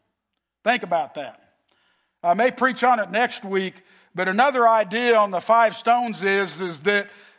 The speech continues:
the Lord was letting David know that he needed to carry him with him the rest of his life.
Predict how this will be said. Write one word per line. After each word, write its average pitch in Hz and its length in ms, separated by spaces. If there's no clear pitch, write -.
the 185 140
Lord 240 320
was 202 160
letting 220 340
David 208 380
know 196 500
that 175 140
he 247 180
needed 233 180
to 180 160
carry 214 280
him 196 260
with 190 160
him 180 260
the 160 80
rest 180 240
of 165 60
his 165 140
life. 160 400